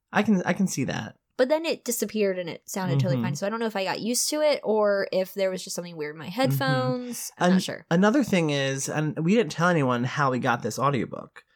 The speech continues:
Speaker 1: We actually rented it from the library.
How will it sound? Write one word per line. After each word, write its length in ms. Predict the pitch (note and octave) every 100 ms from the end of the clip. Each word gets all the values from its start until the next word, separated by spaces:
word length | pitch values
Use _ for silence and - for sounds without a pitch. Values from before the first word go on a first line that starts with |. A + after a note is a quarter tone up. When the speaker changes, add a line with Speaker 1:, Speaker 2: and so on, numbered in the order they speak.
| _ _ _ _
Speaker 1:
We 80 | F3
actually 300 | G#3 A#3 F3+
rented 400 | C#3+ D3 G3+ A3
it 100 | -
from 140 | D#3
the 80 | C3
library. 840 | A#2+ C3 D#3+ B2+ C#2+ - - E3